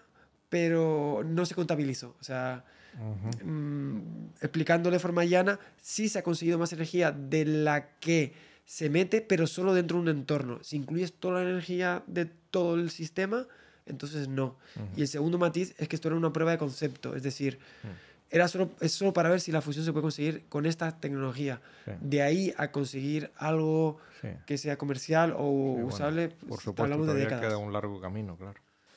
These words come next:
Speaker 2: Eh, quería hablar un poquito sobre la extinción de, de la Tierra, ¿no? Eh, o la extinción de, de nuestra, nue-, nue-, de nuestra vida, ¿no? Eh, ¿cómo crees tú que,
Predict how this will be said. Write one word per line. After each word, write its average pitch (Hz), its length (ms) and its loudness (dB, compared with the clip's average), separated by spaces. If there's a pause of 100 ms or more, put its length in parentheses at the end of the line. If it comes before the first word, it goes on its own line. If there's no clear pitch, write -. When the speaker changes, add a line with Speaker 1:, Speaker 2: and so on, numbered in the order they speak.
(280)
Speaker 2:
Eh, 120 440 -4
quería 127 260 -2
hablar 175 260 -4
un 165 100 -4
poquito 160 320 0
sobre 123 840 0
la 113 120 2
extinción 120 720 0
de, 117 500 0
de 107 220 -6
la 101 160 0
Tierra, 101 500 -4
¿no? 139 160 -10 (360)
Eh, 107 560 -2
o 104 140 -2
la 110 80 0
extinción 113 440 -4
de, 117 440 -2
de 107 180 -4
nuestra, 104 840 -4
nue-, 101 220 -8
nue-, 107 280 -12
de 104 180 -10
nuestra 107 300 -4
vida, 110 360 -2
¿no? 135 140 -6 (400)
Eh, 104 880 -2 (1000)
¿cómo 151 280 0
crees 147 280 0
tú 147 180 -2
que, 120 640 0